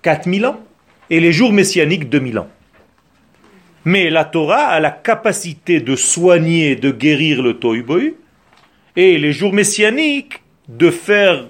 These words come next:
monter la véritable Torah qui correspond à notre génération,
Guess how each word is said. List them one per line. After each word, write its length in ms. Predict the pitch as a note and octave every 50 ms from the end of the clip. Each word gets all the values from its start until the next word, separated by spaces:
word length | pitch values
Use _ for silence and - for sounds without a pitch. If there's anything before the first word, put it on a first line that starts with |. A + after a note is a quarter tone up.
| - -
monter 960 | - A#2 C#3 F3+ B3 C4+ B3 G3+ - - - F3+ F3+ D#3 C#3+ B2+ A#2 A#2 - - -
la 200 | B2 B2 B2 A#2+
véritable 720 | A#2+ C#3 G#3+ G3 F#3+ E3 - - E3+ D#3 C#3 C3 B2 A#2+ -
Torah 320 | - A#2+ A#2 D3 G#3+ C4+
qui 160 | - - D3+
correspond 520 | - E3 D3+ B2+ C3+ - - - D#3 C#3+ C3
à 60 | B2
notre 280 | A#2+ A#2+ A#2+ - B2
génération, 600 | G2+ F#2+ A2 A2 A2+ G#2 A#2 - - A3+ C4 F4